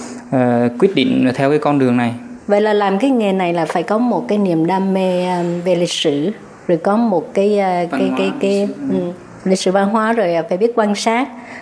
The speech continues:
Speaker 2: rồi phải biết tìm hiểu những cái bối cảnh của cái, cái, cái tác phẩm. Chẳng hạn như, à, mình tu bổ một bức tranh thì mình phải biết được cái, à, nhà họa sĩ đó, rồi bối cảnh của họa sĩ đó là như thế nào. Thì mấy cái này nếu như mình chưa tiếp xúc thì phải làm sao để tìm hiểu?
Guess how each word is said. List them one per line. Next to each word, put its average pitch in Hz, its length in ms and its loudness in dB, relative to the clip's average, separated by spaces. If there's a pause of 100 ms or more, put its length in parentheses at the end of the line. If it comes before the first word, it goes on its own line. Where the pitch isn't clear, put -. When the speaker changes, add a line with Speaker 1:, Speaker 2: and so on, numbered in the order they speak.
(120)
Speaker 2:
rồi 190 120 4
phải 196 140 2
biết 294 240 0
tìm 185 240 4
hiểu 175 360 2
những 170 440 0
cái 240 180 2
bối 220 240 2 (120)
cảnh 160 280 0
của 175 140 0
cái, 220 200 0 (100)
cái, 233 260 2
cái - 120 -12
tác 254 220 0
phẩm. 175 300 2
Chẳng 196 160 0
hạn 185 240 0
như, 214 200 4
à, 214 100 2 (240)
mình 196 220 2
tu 226 160 4
bổ 180 180 2
một 202 220 0
bức 240 200 2
tranh 220 260 4
thì 202 120 2
mình 190 300 2
phải 170 160 0
biết 233 240 0
được 170 300 0
cái, 208 260 2
à, 202 200 0 (680)
nhà 190 140 4
họa 185 160 2
sĩ 202 160 -2
đó, 214 340 0
rồi 190 120 0
bối 202 180 2
cảnh 165 240 0
của 214 80 2
họa 202 180 0
sĩ 180 140 -2
đó 196 140 0
là 226 100 0
như 190 180 0
thế 208 140 -2
nào. 185 360 0 (360)
Thì 185 100 4
mấy 214 180 4
cái 277 160 2
này 220 180 2
nếu 220 200 2
như 254 180 4
mình 196 240 2
chưa 226 140 2
tiếp 233 220 0
xúc 277 180 2 (100)
thì 185 140 2
phải 170 220 0
làm 190 180 0
sao 202 220 0
để 180 100 0
tìm 170 240 2
hiểu? 170 320 0